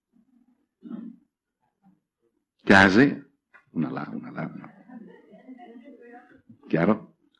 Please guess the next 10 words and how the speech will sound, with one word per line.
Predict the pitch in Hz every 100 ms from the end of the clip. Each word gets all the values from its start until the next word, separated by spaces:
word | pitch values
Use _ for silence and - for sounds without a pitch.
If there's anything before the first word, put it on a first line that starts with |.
| 139
Quello | 156 175
era | 110
il | 101
centro | - 90 80 82 104
delle | 90
Sette | - 76 80
Sorelle. | - 76 67 69 67 - - - - - - - -
Chiesa | - 113 90 85 95 -
e | 107
osteria. | 85 - 76 62 62